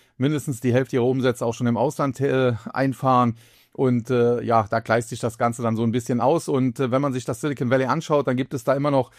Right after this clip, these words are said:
sehr, sehr viele gute Technologiefirmen und dementsprechend interessante Aktien. Sicherlich auch mehr als beispielsweise in Deutschland. Und das ist ja auch das, was so schade ist, weil hier seinerzeit der neue Markt implodiert ist und dann abgeschafft wurde.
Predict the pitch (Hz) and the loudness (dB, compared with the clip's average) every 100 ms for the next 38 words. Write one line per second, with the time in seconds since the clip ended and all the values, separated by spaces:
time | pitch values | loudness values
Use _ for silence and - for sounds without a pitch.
0 | - _ - 107 151 147 127 156 135 127 | -20 _ -6 2 4 4 -2 -2 -2 -2
1 | 123 135 123 123 123 127 113 143 - 147 | -2 -4 -2 -2 -2 -2 -2 -4 2 4
2 | 131 135 131 117 131 127 - 127 123 123 | 4 2 0 2 2 2 0 -2 0 -2
3 | 110 123 131 123 123 131 - - 143 123 | -2 -4 -2 0 0 -2 -2 0 0 0
4 | - - _ 143 123 123 139 131 110 120 | -6 -20 _ -4 0 -2 0 0 2 2
5 | 131 135 120 110 - 107 127 139 - 131 | 2 2 0 -4 -4 -4 -2 -6 -2 0
6 | 123 123 127 139 - 131 123 107 117 120 | 2 2 2 2 0 -2 0 0 0 -2
7 | 131 123 120 - - 120 117 127 120 123 | 0 2 2 -2 -6 -6 -2 -2 -2 -4
8 | 131 - 127 151 131 127 - 117 131 127 | -4 -2 0 2 2 2 -2 2 2 2
9 | - - _ _ 131 127 131 127 117 123 | -4 -20 _ _ 2 4 4 0 0 -2
10 | 117 120 120 120 113 131 - 131 117 123 | 0 0 0 2 2 0 0 -6 -2 -2
11 | 104 135 139 123 - 113 113 117 - 135 | 2 0 2 -2 -2 -4 0 -2 -2 -6
12 | - 120 - 127 123 120 | -2 -4 0 2 4 2